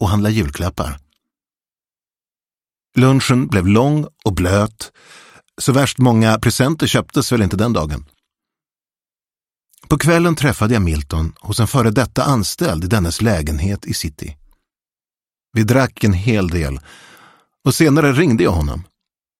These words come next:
Han var då på väg i taxi mot Värmdö och i min mobil hörde jag honom prata om hur mycket han älskade sin fästmö Linda. Jag fick intrycket av en liten gosse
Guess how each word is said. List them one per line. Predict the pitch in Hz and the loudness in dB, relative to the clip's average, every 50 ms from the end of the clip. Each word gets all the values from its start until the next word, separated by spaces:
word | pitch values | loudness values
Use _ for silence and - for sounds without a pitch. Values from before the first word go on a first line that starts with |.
| _ _ _ _ _ _ _ _ _ _ _ _ _ _ - | _ _ _ _ _ _ _ _ _ _ _ _ _ _ -2
Han | 113 120 | 0 2
var | 127 117 | 2 2
då | 131 147 | 2 2
på | 151 - | 2 0
väg | 131 104 104 107 110 101 | 0 0 0 0 -2 -2
i | - 113 | -4 -4
taxi | - - 117 113 - - - - | -2 -2 -2 -2 -4 -4 -4 -2
mot | 98 95 - | -2 -2 -2
Värmdö | - 123 117 90 85 85 87 - - 80 85 - _ _ _ _ _ _ _ _ _ _ _ _ _ _ _ - | 0 0 0 0 0 0 -2 -4 -6 -6 -8 -12 _ _ _ _ _ _ _ _ _ _ _ _ _ _ _ 0
och | 120 139 | 2 2
i | 165 180 | 4 4
min | 170 160 139 | 4 4 4
mobil | 131 131 113 92 98 90 87 92 107 - - _ _ _ | 4 2 2 2 0 0 0 0 -2 -4 -6 _ _ _
hörde | 110 143 135 107 104 | 0 2 2 2 2
jag | 107 | 2
honom | 120 123 120 110 | 2 2 0 0
prata | - 131 123 92 76 73 - - 85 | -2 -2 0 0 -2 -2 -4 -4 -2
om | 87 87 87 | -2 0 0
hur | 73 78 113 | 0 0 0
mycket | 120 123 - - 92 | 0 0 0 0 0
han | 98 107 - | -2 0 0
älskade | 135 131 107 85 - - - 110 98 104 92 | 0 -2 -2 -2 -4 -6 -6 -6 -4 -4 -4
sin | - 87 80 | -4 -4 -4
fästmö | - - 110 - - - 80 80 76 | -4 -4 -6 -6 -6 -6 -6 -4 -2
Linda. | 82 104 104 76 71 73 87 85 73 - _ _ _ _ _ _ _ _ _ _ _ _ _ _ _ _ _ _ _ _ _ _ _ _ _ _ _ _ _ _ _ _ _ _ _ _ | -2 -2 -2 -2 -4 -6 -8 -10 -12 -14 _ _ _ _ _ _ _ _ _ _ _ _ _ _ _ _ _ _ _ _ _ _ _ _ _ _ _ _ _ _ _ _ _ _ _ _
Jag | 107 98 | -4 -2
fick | - 113 - 147 | -2 0 0 2
intrycket | 135 107 85 - 95 107 104 - - 117 101 - - - - | 2 0 0 0 0 -2 -2 -2 -2 -4 -4 -4 -6 -8 -6
av | - 110 123 | -2 0 0
en | 123 123 | 0 0
liten | 120 - 131 120 | 0 0 -2 0
gosse | 123 147 123 117 - - - 127 120 107 | 0 0 0 -2 -2 -2 -2 -2 -2 -2